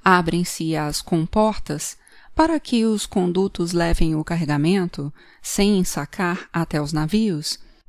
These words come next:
a abertura no teto vai deixando passar novos jorros de ouro, açúcar recém-trazido dos moinhos dos engenhos.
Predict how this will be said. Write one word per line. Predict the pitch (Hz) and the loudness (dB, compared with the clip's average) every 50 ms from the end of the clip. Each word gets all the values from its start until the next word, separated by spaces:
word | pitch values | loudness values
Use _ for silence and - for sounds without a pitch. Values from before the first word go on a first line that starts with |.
| - - - _ - | -12 -12 -12 _ -4
a | - 214 233 262 | 0 2 2 4
abertura | 247 269 294 269 - - - 196 202 208 202 196 | 4 4 2 0 -2 -4 0 0 2 2 2 2
no | 214 240 | 2 0
teto | - - 220 226 247 247 226 - - 165 151 165 170 | 2 2 2 2 2 2 -2 -2 -4 -6 -4 -4 -4
vai | 165 180 196 233 | -2 0 0 2
deixando | 226 262 269 269 - - - 220 233 233 240 | 2 2 2 2 2 2 2 2 2 0 0
passar | - - 233 214 - - - - 180 180 185 208 220 208 | -2 -2 -4 -4 -4 -4 -6 -4 -4 -2 -2 -2 -2 0
novos | 202 190 180 190 202 220 247 254 262 254 - 269 262 254 247 220 208 - - - | 0 2 2 2 2 2 0 0 -2 -2 -2 -2 0 0 0 -2 -4 -6 -8 -8
jorros | 170 - 214 208 214 226 202 180 165 - | -2 2 4 4 4 4 0 0 -2 -2
de | - - 151 | -2 -2 -2
ouro, | 139 139 - - - - - - _ _ _ _ - _ _ _ _ _ - - | -2 -2 -4 -6 -8 -10 -12 -12 _ _ _ _ -20 _ _ _ _ _ -8 -2
açúcar | 165 160 165 - - - 202 202 208 - - 151 151 147 - - | -2 0 0 0 -2 0 0 0 0 -2 -2 -4 -4 -4 -6 -2
recém-trazido | - 185 180 - - - 294 320 311 - 262 247 226 202 202 190 190 190 196 | -2 -2 0 0 2 4 4 4 4 2 0 -2 -2 -2 -2 -4 -2 -2 -2
dos | 180 196 185 180 | -2 -2 -2 0
moinhos | 185 185 175 170 165 170 170 175 175 175 - | 0 0 0 0 0 0 0 0 -2 -2 -2
dos | - 175 170 175 | -2 -2 0 0
engenhos. | 180 180 170 - - 135 135 127 127 135 156 - - - | 0 0 0 -2 -4 -4 -4 -4 -6 -6 -6 -6 -6 -8